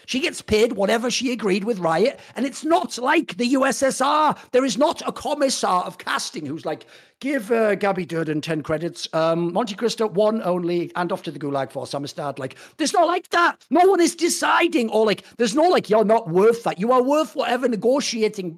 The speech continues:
uh, pra-, power you have and whatever price you settle on. So all he's done there, like an idiot, has been like, "I think the rest of them are all more essential."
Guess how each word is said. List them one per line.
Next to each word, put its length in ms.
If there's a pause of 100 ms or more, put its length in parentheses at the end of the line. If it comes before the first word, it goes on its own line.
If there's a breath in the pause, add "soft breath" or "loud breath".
uh, 60 (160)
pra-, 320
power 300
you 240
have 440 (200 loud breath)
and 100
whatever 220
price 420
you 140
settle 340
on. 240 (240 loud breath)
So 140
all 100
he's 140
done 180
there, 180
like 140
an 140
idiot, 320
has 80
been 140
like, 120
"I 120
think 200
the 160
rest 240
of 80
them 100
are 60
all 160
more 240
essential." 640